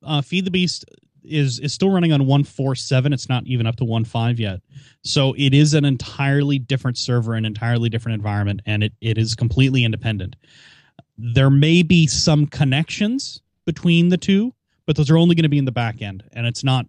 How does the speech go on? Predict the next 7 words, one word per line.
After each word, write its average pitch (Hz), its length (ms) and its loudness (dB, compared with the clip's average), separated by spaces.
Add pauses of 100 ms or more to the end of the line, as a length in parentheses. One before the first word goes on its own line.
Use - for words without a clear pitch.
not 135 260 -4
something 131 200 -2
we're 113 120 -4
confident 117 520 -6
about 95 220 -8
yet. 95 240 -8 (640)
So, 131 520 0